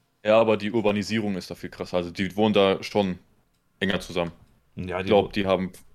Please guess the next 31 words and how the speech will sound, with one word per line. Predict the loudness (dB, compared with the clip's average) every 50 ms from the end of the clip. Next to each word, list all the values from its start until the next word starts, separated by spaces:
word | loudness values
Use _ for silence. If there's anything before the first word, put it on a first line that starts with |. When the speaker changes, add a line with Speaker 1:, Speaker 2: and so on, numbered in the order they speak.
| _ _
Speaker 1:
fast | -2 -2 -2 0 0 -2
neunzig | -4 -4 -4 -4 -8 -10
Prozent | -10 -10 -6 -6 -6 -6 -4
Urbanisierung | -4 -4 -4 -4 -4 -4 -4 -2 -2 -2 -2 -2 -4
und | -8 -8 -4 -4
wir | -4 -4 -4 -6 -6
achtzig | -6 -6 -6 -10 -10 -10
Prozent. | -10 -10 -10 -12 -14 -16 -16 _ _ _ _ _ _ _ -10
Speaker 2:
Hm. | -8 -8 -8 -8 -10 _ _ -20 -20 _ _ _ _ _ _ _ _ _ _ _ _ _ _ _ _ _ _ _ -4
Speaker 1:
Also | -2 -2 -2
zum | 0 0
Beispiel | 0 0 2 2 2
auch | 2
in | 2 -2
Schweden, | 0 2 4 4 6 4 4
da | 4 4
in | 4 4 2
den | 0 -2 -2 -4 -6
zehn | -4 0 2 2 2 0 -2 -6 -4
größten | 0 2 2 2 2 -2 -8
Städten | -4 0 0 0 0 0 -4 -6 -6 -8 -10
wohnt | -6 -2 -2 0 0 2
ein | 2 0 2
Drittel | 0 -2 -2 0 0 0
der | 2
Bevölkerung | 0 0 2 2 2 2 2 0 -2 -2 -2 -4
und | -6 -6 -4 -2
bei | 0
uns | 0 0 0 -2 -2 -2
ein | -2 -2 -2
Siebtel. | -4 -8 -10 -10 -10 -10